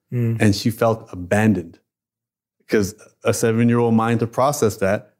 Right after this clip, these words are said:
Speaker 2: it felt like abandonment.
Speaker 1: Mm.
Speaker 2: And she, a-, as an adult, uh, the exercise, uh, required her to go and speak to her seven-year-old self. And as an
Speaker 1: Mm.
Speaker 2: adult, she was like, "Listen, Mom left us not because she doesn't love us. She left us because she trusts us,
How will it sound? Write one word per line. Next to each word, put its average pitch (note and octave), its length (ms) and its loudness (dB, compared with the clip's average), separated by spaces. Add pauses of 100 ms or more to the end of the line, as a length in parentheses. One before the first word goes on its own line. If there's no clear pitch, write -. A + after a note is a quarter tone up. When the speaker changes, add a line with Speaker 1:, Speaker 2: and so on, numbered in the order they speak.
(100)
Speaker 2:
it A2 80 -4
felt G2+ 200 0
like G2+ 120 2
abandonment. G#2 600 0 (140)
Speaker 1:
Mm. C3 200 0
Speaker 2:
And A#2+ 100 0
she, C#3+ 200 2
a-, C#3 180 0
as B2+ 180 2
an A#2 80 2
adult, C3 540 2 (400)
uh, C3 120 2
the B2 280 4
exercise, B2+ 500 0 (200)
uh, A#2 220 4
required A#2 380 0
her A#2 220 2
to A2+ 160 -6
go A#2 220 2
and A2 100 2
speak C3+ 320 0
to C3 100 0
her A2 100 2
seven-year-old F#2+ 560 2
self. - 300 -14
And G#2+ 140 2
as B2+ 140 2
an A2+ 60 4
Speaker 1:
Mm. B2 100 4
Speaker 2:
adult, D3+ 180 0
she - 80 -8
was A2+ 60 -2
like, A2+ 140 2
"Listen, G#2 340 0 (840)
Mom B2 440 4
left A#2+ 320 0
us F#2+ 280 0
not A#2+ 220 4
because B2 220 0
she B2 100 0
doesn't F#2+ 220 2
love C#3 180 2
us. G2+ 160 0
She - 160 -2
left C3 260 2
us A2 120 -4
because G2+ 260 0
she F2+ 160 -6
trusts - 400 0
us, - 260 -12